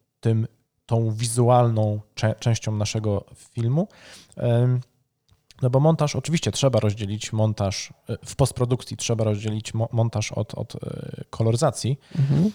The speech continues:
Speaker 1: E, to są jakby dwie zupełnie inne dziedziny, e, postprodukcji, no ale żyjemy w takich czasach, gdzie twórcy wideo, czy komercyjni, czy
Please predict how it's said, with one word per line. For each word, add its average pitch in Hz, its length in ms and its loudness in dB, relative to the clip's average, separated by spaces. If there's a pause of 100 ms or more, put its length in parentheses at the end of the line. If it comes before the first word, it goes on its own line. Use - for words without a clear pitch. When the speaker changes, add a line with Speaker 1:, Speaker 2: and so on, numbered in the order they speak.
(140)
Speaker 1:
E, 107 440 2
to - 80 -2
są 110 140 0
jakby 107 200 0
dwie 110 140 0
zupełnie 113 320 0
inne 110 580 0
dziedziny, 110 640 0
e, - 260 -6 (180)
postprodukcji, 117 640 -4 (300)
no 135 60 2
ale 131 140 4
żyjemy 131 240 2
w - 60 -6
takich - 460 -4
czasach, 123 320 0
gdzie 123 320 -2
twórcy 123 760 0
wideo, 120 540 2
czy 117 220 -2
komercyjni, 120 640 0
czy 117 440 0